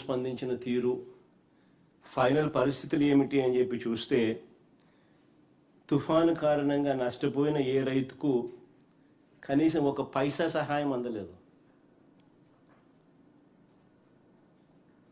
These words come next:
ఆశ్చర్యం ఏమిటి అని అంటే, దాదాపుగా పదహైదు లక్షల ఎకరాలను తగ్గించేసి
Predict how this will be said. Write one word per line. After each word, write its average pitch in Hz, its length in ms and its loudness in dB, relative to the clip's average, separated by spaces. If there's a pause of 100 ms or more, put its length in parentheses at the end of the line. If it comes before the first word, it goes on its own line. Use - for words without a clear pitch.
(1160)
ఆశ్చర్యం 147 500 0
ఏమిటి 143 280 0
అని 139 100 2
అంటే, 135 280 0
దాదాపుగా 131 520 -2
పదహైదు 127 440 -2
లక్షల 117 440 -2
ఎకరాలను 139 600 0
తగ్గించేసి 127 920 0